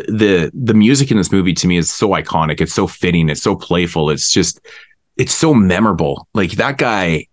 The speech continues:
is a master of scoring films. Like, he really does do th-, I mean, I've mentioned this so many times in, in movies. Like, there's, there's films that have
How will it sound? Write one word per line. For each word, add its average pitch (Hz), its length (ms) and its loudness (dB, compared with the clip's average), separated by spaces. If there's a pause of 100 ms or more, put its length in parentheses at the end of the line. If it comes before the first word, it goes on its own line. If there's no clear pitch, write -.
(120)
is 90 320 2
a - 100 -4
master 85 800 0 (280)
of 90 140 -2
scoring 82 460 0
films. 71 340 -4
Like, 78 120 -2
he 110 120 4
really 90 320 4
does 76 560 -2 (460)
do 92 520 4 (380)
th-, - 100 -2
I 160 120 0
mean, 175 160 2 (280)
I've 151 100 0
mentioned 175 240 2
this 131 100 2
so 135 60 2
many 123 120 2
times 92 320 -2
in, 87 140 0
in 95 100 -2
movies. 87 240 0
Like, 85 140 0
there's, 113 240 4 (100)
there's 113 240 2
films 98 220 0
that 85 120 -2
have 82 300 -2